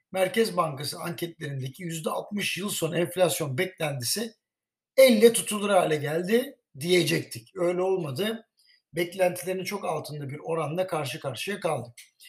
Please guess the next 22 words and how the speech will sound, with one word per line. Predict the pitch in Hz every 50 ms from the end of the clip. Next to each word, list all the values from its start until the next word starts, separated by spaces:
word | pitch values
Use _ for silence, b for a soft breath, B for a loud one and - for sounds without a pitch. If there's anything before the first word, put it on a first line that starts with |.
| B B B B B B
Şimdi | - - 214 226
ne | 277 311
kadar | 330 277 247 240 226 -
düşük | 196 - - 214 - -
çıkarsa | - - 208 214 214 - 160 -
çıksın | - 131 - - - 226 233 - - _ _ _ -
ya | - 151
da | -
açıklanırsa | 175 131 - - - 175 165 170 175 160 - 147
açıklansın, | 123 - - - 147 135 131 120 120 - 202 233 247 - _ _ b b b b b b b b -
gelişmeler | 170 196 208 196 - 156 170 175 175 196 226 220 196
enflasyonun | 180 - - 165 170 156 131 - 170 180 202 202
zirve | 156 151 180 165 165 185 180
noktasına | 160 - - 147 131 - 143 147 160
ulaşıp | - - 151 147 - - 196 - _ _ _ _ _ _ _ _ _ _ _ -
gerilemesi | 135 151 170 165 175 175 175 170 170 170 - 208
için | 170 127 - 180 165
zamanlamayı | 131 156 165 175 170 165 160 160 156 147 143 156 180 202 226 - _ _ _ -
sürekli | - - - 165 156 135 131 170 180
ileriye | 208 208 170 147 143 147 147 147 156 165 143
doğru | 135 135 147 156 -
taşıyor. | - 151 - - - 113 120 120